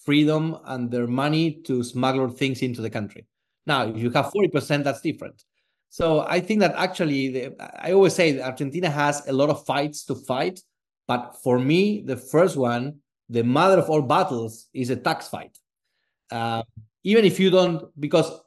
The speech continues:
it might happen, let's think for a second that the Laffer Curbs work, which I think it works, and there are many examples that it, throughout this, the history.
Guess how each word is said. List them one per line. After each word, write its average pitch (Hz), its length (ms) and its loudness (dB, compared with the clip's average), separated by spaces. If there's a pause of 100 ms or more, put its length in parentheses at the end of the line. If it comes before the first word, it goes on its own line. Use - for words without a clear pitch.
it 226 140 -2
might 214 160 2
happen, 147 500 0
let's 180 340 0
think 202 220 0 (340)
for 139 140 -2
a 135 40 0
second 143 460 -2
that 131 300 -4
the 123 240 -8 (520)
Laffer 143 320 -2
Curbs 131 380 -2
work, 143 260 0
which 113 200 -10
I 110 140 -8
think 110 180 -10
it 110 100 -6
works, 139 240 0
and 101 100 -8
there 104 80 -6
are 107 40 -6
many 120 240 -4
examples 107 520 -6
that 104 140 -8
it, 113 240 -8 (300)
throughout 110 240 -6
this, 110 240 -10
the 117 80 -14
history. 120 540 -8